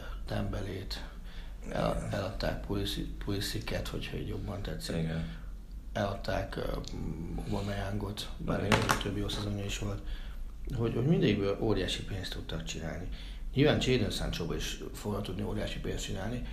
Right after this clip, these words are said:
Speaker 1: csak ugye most bevállalják azt a kockát, hogy játszom még egy ilyen, játszom még egy idényt legalább nálunk, hát ha az még jobb lesz,
Speaker 2: Mhm.
Speaker 1: akkor nem tudom elképzelni a vételárát, hogy mennyi lesz.
Speaker 2: Ne.
Speaker 1: Tényleg, tehát, ha most már száz millió fölötti pénzekről beszélünk,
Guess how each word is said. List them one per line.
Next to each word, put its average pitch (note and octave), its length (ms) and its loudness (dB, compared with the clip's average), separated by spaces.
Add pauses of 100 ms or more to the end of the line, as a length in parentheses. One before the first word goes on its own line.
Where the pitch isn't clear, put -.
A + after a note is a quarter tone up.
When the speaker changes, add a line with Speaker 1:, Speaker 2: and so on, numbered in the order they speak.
(220)
Speaker 1:
csak G#2+ 160 0
ugye G#2 140 6
most A2 140 4
bevállalják F#2+ 480 6
azt G2+ 160 0
a F2 40 0
kockát, - 300 0
hogy D#3 120 2
játszom A2 380 6
még F#2+ 160 2
egy E2 120 0
ilyen, D#2 240 0
játszom A#2+ 360 4
még G2+ 140 2
egy F#2 100 0
idényt F#2+ 260 -2
legalább F2+ 300 0
nálunk, A2 280 0
hát G#2+ 240 4
ha E2+ 80 0
az D#2+ 120 2
még F#2 200 0
jobb G#2 140 2
lesz, A#2 260 2
Speaker 2:
Mhm. A2 200 4 (360)
Speaker 1:
akkor B2+ 500 4 (220)
nem D3+ 220 12
tudom G2 160 8
elképzelni F2 400 2
a E2+ 40 2
vételárát, E2 440 2
hogy F2 120 0
mennyi E2 200 2
lesz. - 340 -4
Speaker 2:
Ne. G2+ 140 4 (920)
Speaker 1:
Tényleg, G2+ 220 4
tehát, - 180 -2 (460)
ha A2 60 2
most - 260 8
már A2 180 8
száz A2+ 280 6
millió G#2+ 200 6
fölötti G#2+ 280 2
pénzekről G#2 480 2
beszélünk, A2+ 460 2